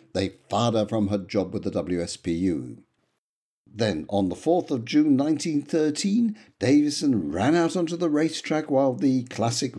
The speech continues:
horse race, the Derby, was being run. She collided with the King's horse and was knocked unconscious, the base of her skull fractured. She died in hospital four days later.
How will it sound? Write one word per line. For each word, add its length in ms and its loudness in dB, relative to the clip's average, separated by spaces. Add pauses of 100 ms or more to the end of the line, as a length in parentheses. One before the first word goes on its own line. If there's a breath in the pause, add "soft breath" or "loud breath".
(140)
horse 360 0
race, 320 0
the 320 -6
Derby, 560 -4
was 200 -4
being 340 -4
run. 380 -6 (480)
She 200 0
collided 600 2
with 120 0
the 80 0
King's 300 0
horse 440 -2
and 220 2
was 160 -4
knocked 460 0
unconscious, 880 -4 (320 loud breath)
the 120 -4
base 460 -4
of 120 -4
her 100 -6
skull 440 -4
fractured. 680 -4 (680)
She 300 -4
died 560 -2
in 140 0
hospital 520 -2
four 260 -2
days 300 -2
later. 400 -6